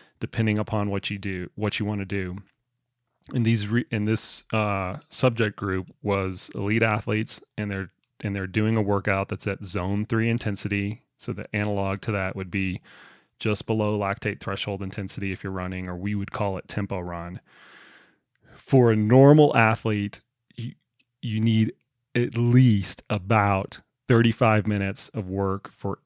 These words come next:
any one particular workout in order for that workout to make a darn. And I don't think it matters if you did four workouts per week or five workouts per week.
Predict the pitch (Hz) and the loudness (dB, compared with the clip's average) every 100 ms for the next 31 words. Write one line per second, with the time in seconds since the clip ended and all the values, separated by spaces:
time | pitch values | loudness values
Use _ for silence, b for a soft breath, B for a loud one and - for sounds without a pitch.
0 | 127 127 131 127 110 110 110 107 110 - | 4 6 8 8 6 4 2 0 -6 -6
1 | 107 - 104 95 92 92 101 90 90 - | -8 -6 -6 -6 -6 -6 -4 -4 -6 -8
2 | 98 98 92 - 101 95 90 98 95 - | -6 -6 -6 -8 -6 -4 -6 -6 -6 -4
3 | 92 87 - 95 98 92 92 90 95 85 | -6 -4 -6 -6 -4 -6 -6 -8 -8 -8
4 | - 104 101 - 143 190 147 131 117 107 | -8 -8 -6 0 2 2 2 2 2 0
5 | - _ - - 101 101 110 127 110 107 | -10 _ -6 -4 -2 0 2 4 2 0
6 | - 117 - 107 117 110 - - - 127 | -2 -4 -2 -2 0 0 -4 -6 0 2
7 | 220 127 113 - 90 - - 107 98 101 | 4 2 0 0 0 -2 -4 -4 -4 -6
8 | - - - 107 113 - 131 139 240 113 | -8 -14 -4 0 2 2 2 4 4 4
9 | 113 101 104 90 - 110 101 104 - - | 2 0 -2 -2 -2 -2 0 -2 -6 -12